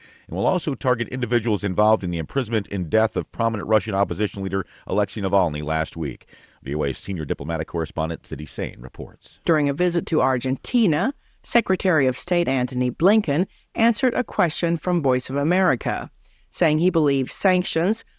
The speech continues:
Speaker 2: will have a long-term impact on Russia's ability to modernize its economy, military, and energy sector.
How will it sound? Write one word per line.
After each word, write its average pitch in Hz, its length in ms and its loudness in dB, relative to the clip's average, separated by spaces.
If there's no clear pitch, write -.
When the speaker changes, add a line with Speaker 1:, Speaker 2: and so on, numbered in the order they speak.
Speaker 2:
will 185 120 0
have 156 180 0
a 127 60 2
long-term 180 840 4
impact 135 600 0
on 131 220 -2
Russia's 147 520 2
ability 160 720 2
to 147 100 0
modernize 143 840 2
its 135 220 0
economy, 208 760 2
military, 151 800 2
and 160 300 2
energy 196 420 2
sector. 104 640 -2